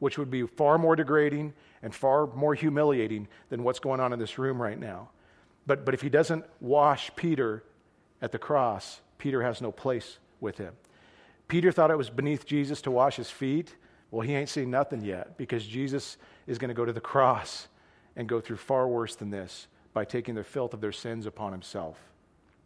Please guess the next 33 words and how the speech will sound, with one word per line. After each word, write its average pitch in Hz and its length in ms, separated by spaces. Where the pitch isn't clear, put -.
So 139 100
we 131 80
go 135 100
back 143 220
to 143 60
the 127 80
big 131 160
question, 139 500
why 120 300
would 147 180
Jesus 113 420
lower 127 420
himself 101 640
to 127 80
become 113 280
a 104 40
servant? 156 600
And 117 60
I 123 40
wanna 151 180
point 165 220
out 151 100
something 143 260
that's, 127 200
that's - 260
extremely 147 460
important 147 480
here. 95 240
There's 117 180
a 123 60
huge 151 480
difference 147 400
bet-, - 180